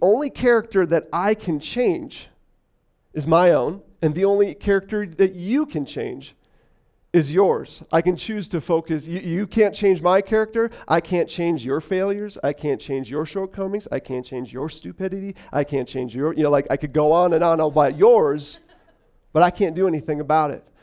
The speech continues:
So we're choosing to focus on us. So elbow, you got that? No elbows. Okay, here's another, here's another thing as, as I was thinking about this series.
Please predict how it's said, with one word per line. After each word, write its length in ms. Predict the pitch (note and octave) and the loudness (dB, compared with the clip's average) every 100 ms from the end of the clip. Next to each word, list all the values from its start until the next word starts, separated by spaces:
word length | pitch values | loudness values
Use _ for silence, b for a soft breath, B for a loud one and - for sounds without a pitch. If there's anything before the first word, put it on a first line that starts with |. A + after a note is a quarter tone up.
| b b | b b
So 160 | D#3 | -4
we're 260 | C3 C3 C3+ | -4 -4 -8
choosing 520 | - G#3 F#3+ E3 D3+ | -8 -10 -6 -4 -4
to 120 | D3+ | -8
focus 560 | C#3 C#3 C3+ C3+ A#2+ - b b b | -6 -4 -2 -4 -10 -14 b b b
on 260 | C3+ C#3 C3+ | -2 -2 -2
us. 460 | - C#3 - - - _ _ | -2 -2 -4 -12 -18 _ _
So 200 | - - | -8 0
elbow, 360 | D3+ D#3 E3+ D3+ | 2 4 2 0
you 260 | C#3 - | -10 -4
got 180 | C3+ D#3 | 0 2
that? 200 | F3 - | 2 0
No 220 | D3 E3 | 2 2
elbows. 440 | D#3+ - G2+ - - _ - | 2 -2 -8 -14 -20 _ -6
Okay, 140 | D3 | -4
here's 240 | D3 G#3 B3 | -2 -2 -2
another, 400 | A3+ G3+ G3+ F#3+ | 4 6 6 4
here's 240 | F#3 G#3+ | 2 -2
another 320 | A#3 F#3 F3 | 0 2 2
thing 260 | E3 D#3 C#3 | 0 -2 -2
as, 140 | C3+ C3+ | -4 -4
as 220 | C#3 C#3 | -4 -2
I 40 | |
was 140 | C3+ - | -6 -6
thinking 300 | C#3 C3+ C3 | -8 -6 -4
about 260 | B2 A#2+ | -2 -4
this 100 | B2 | -8
series. 460 | - B2 A#2+ A#2+ | -10 -8 -8 -10